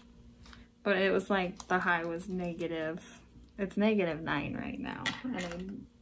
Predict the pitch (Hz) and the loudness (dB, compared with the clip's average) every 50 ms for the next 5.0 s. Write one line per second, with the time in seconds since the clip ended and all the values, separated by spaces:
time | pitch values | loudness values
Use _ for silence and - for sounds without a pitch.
0 | - - - - - - - - - - - - - - - 208 185 180 175 - | -14 -12 -8 -8 -8 -8 -8 -12 -18 -20 -20 -20 -20 -6 -4 -2 -2 -2 -4 -4
1 | 180 180 - 170 160 160 151 - - - - - - - - - - - - - | -4 -2 -2 -4 -4 -4 -4 -6 -6 -8 -8 -6 -6 -6 -6 -8 -12 -14 -16 -16
2 | - - - - 185 190 196 190 208 - - - 190 190 190 185 175 165 160 160 | -14 -12 -10 -8 -6 -6 -6 -6 -6 -8 -6 -2 0 2 2 2 2 0 -2 -2
3 | 160 160 160 165 165 165 160 160 160 160 147 143 - - - - - - - - | -2 -2 0 0 0 -2 0 0 -2 -2 -2 -2 -4 -4 -4 -4 -2 -4 -4 -4
4 | - - - - - - - - - - - - - - - - - 95 208 | -8 -8 -10 -10 -10 -8 -8 -8 -6 -4 -6 -6 -8 -12 -12 -6 -6 -6 -6